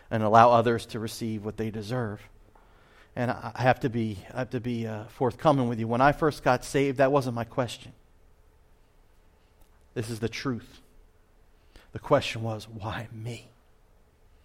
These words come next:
I made shipwreck of my life. I'm the worst in my family. I'm an embarrassment to my own self. Sometimes I can't even look in the mirror. And me? Me.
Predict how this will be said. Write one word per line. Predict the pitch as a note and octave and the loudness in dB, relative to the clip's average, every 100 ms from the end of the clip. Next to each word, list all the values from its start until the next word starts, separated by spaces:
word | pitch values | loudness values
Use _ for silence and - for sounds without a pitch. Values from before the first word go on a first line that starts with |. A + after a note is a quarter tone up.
| _ _ _ _ _ _ _ _ _ _ - | _ _ _ _ _ _ _ _ _ _ -2
I | C3 | 0
made | C#3 A#2+ | 2 0
shipwreck | - - C#3 D#3 C3+ | -2 -2 0 2 0
of | C3 | 0
my | B2+ C3 | -2 0
life. | C3+ C3+ | -2 -2
I'm | A2+ A2 | -4 -4
the | |
worst | G#2 B2 C#3+ - | 2 2 2 0
in | C#3+ | -2
my | C#3 | 0
family. | C#3 - C3 C3 C3 | -2 -2 -2 -2 -2
I'm | A#2+ A2 | -2 0
an | |
embarrassment | G#2+ G#2 A#2 B2+ B2 C3 - | -2 2 2 2 -2 -6 -4
to | |
my | A2 A2 | 0 0
own | C#3 B2+ | 0 -2
self. | - D3 B2 | 4 4 4
Sometimes | - D#3 D3 | 2 2 2
I | B2 | 0
can't | - D#3+ C#3 | -2 -2 0
even | C3+ | 2
look | D3 C3 | 0 0
in | |
the | A2+ | -4
mirror. | A2 C#3 F#3 C#3+ G#2+ - - - - - - _ - - - _ - | -4 0 2 0 -6 -18 -20 -20 -20 -20 -20 _ -20 -20 -20 _ -12
And | A#2 A2 G2+ | -8 -6 -6
me? | G2+ B2+ G3 C4+ - - - _ - _ _ _ - _ - - - _ - _ - _ _ _ _ _ _ _ _ _ _ _ _ _ _ _ _ | -6 -6 -4 -4 -6 -18 -20 _ -20 _ _ _ -20 _ -20 -20 -20 _ -20 _ -20 _ _ _ _ _ _ _ _ _ _ _ _ _ _ _ _
Me. | F3 B3 A3 A#2 | 2 6 6 4